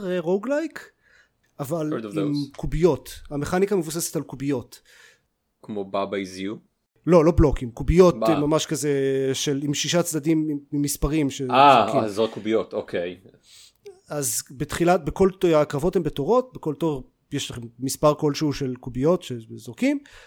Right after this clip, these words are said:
Speaker 1: וכל, אה, נשק או ציוד שיש לכם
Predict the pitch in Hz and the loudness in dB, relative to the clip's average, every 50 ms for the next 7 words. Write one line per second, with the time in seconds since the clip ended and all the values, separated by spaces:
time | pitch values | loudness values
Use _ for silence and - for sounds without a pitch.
0 | - _ _ _ _ _ 123 104 101 120 160 165 170 170 170 180 175 - _ _ | -20 _ _ _ _ _ -18 -12 -4 -2 0 2 4 4 2 2 0 -4 _ _
1 | _ _ _ - 185 185 185 196 202 196 202 190 185 180 180 175 170 165 160 160 | _ _ _ 4 6 6 6 6 6 4 4 4 4 4 2 2 2 2 2 0
2 | 160 160 - _ _ _ _ _ _ _ _ _ 147 156 160 190 190 - 180 160 | -2 -4 -6 _ _ _ _ _ _ _ _ _ 0 2 2 2 2 2 2 0
3 | 143 147 - - 175 147 143 139 139 131 131 - - - - 143 151 196 214 214 | 0 -2 -4 -8 -6 -4 -2 -2 -2 -4 -6 -6 -6 -6 -2 0 2 2 2 0
4 | 175 170 151 - _ _ _ _ _ _ _ _ _ - - - - - 139 139 | 0 -4 -10 -14 _ _ _ _ _ _ _ _ _ -10 -8 -6 -6 -4 -4 -4
5 | 135 131 131 127 143 185 202 - - 247 - 180 170 175 185 185 | -4 -4 -4 -4 -4 -4 -4 -4 -6 -6 -4 -2 -2 -2 -2 -4